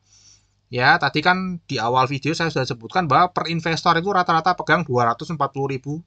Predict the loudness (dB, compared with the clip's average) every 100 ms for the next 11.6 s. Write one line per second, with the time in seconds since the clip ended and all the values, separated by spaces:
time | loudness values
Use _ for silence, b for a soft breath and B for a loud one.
0 | _ _ _ _ _ _ _ _ _ _
1 | -8 -2 0 2 2 2 -2 -10 -14 -6
2 | -4 -4 -8 _ _ _ _ _ _ _
3 | _ _ _ B B B -14 0 2 2
4 | 2 6 8 10 10 8 6 2 0 0
5 | -2 0 2 2 2 0 0 0 0 0
6 | 0 0 -4 -2 0 2 2 2 2 -2
7 | -4 -12 _ _ _ 0 2 2 2 -2
8 | -6 _ _ _ _ -2 2 4 2 4
9 | 2 4 0 2 0 2 0 -2 -10 -12
10 | -6 -4 -2 -2 -2 -4 2 2 4 -2
11 | -6 -4 -4 -4 -8